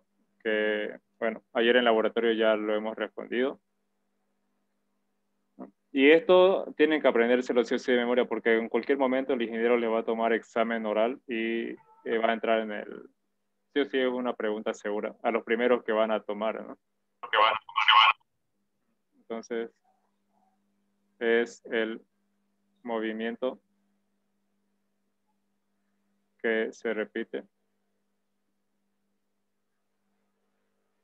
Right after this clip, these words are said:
por la misma trayectoria en el mismo tiempo,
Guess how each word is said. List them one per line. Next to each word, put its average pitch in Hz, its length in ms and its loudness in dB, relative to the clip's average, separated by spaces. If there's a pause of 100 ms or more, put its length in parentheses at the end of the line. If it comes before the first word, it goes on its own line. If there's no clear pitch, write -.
(1000)
por 117 140 -8
la 110 120 -6
misma 113 320 -10
trayectoria 117 600 -6 (4000)
en 113 140 -6
el 110 80 -2
mismo 113 260 -6
tiempo, - 320 -8